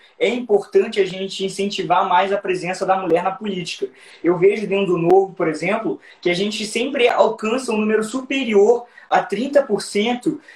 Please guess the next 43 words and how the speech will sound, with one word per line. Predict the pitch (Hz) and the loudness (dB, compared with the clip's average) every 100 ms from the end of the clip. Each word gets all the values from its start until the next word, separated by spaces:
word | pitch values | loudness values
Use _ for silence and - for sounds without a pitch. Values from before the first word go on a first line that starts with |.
| _ | _
é, | 147 175 170 | 0 2 2
de | 165 208 | 2 -2
mulheres | 214 196 190 202 | 2 6 6 4
na | 233 233 | -2 -2
chapa. | 226 202 202 - - _ _ - | 0 0 0 -8 -14 _ _ -4
A | - | -2
gente | 220 233 | -2 -4
ultrapassa | 247 277 269 226 - - | -2 0 2 2 2 0
esse | 202 196 | -6 -4
número. | 165 156 135 127 _ - - | -4 -4 -6 -8 _ -20 -2
E | 190 | 2
a | |
gente | 202 240 247 | 2 0 2
não | 277 285 | 2 4
usa | 277 294 | 2 0
nem | 269 294 | 0 -2
dinheiro | 285 294 294 | 0 2 2
público, | - 254 262 180 - - _ - - - | 0 -2 0 -4 -6 -18 _ -20 -18 -6
entendeu? | 165 160 165 196 240 190 | -4 -2 2 4 6 4
Então, | 180 233 | 2 2
assim, | 240 220 175 | 2 0 4
eu | 202 | 4
acho | 190 269 - - 151 - _ _ | 4 2 -6 -8 -10 -12 _ _
que | 190 196 190 185 185 185 | -6 -4 -2 -4 -6 -8
se | - 247 | -10 -6
o, | 302 220 - _ | -4 -4 -8 _
é, | 175 185 185 | -2 0 2
eu, | |
eu | 202 226 | 2 0
sou | 220 294 | -2 -6
contra | - 240 269 302 302 - | -2 -2 0 -2 -4 -6
a | 175 | -6
existência | 170 165 175 165 | -4 -8 -6 -4
dessa | 165 | -4
cota, | 156 170 147 - - - - | -2 2 2 0 -12 -18 -4
mas | 185 | -2
eu | 202 | 0
sou | 233 | 0
totalmente | 240 269 247 240 | 0 2 0 0
favorável | 240 233 226 185 208 196 | 0 4 6 6 4 -2
que | 170 | -10
se | - | -8
incentive | 202 - 208 - 185 196 202 208 | -8 -6 -6 -6 -6 -6 -4 -8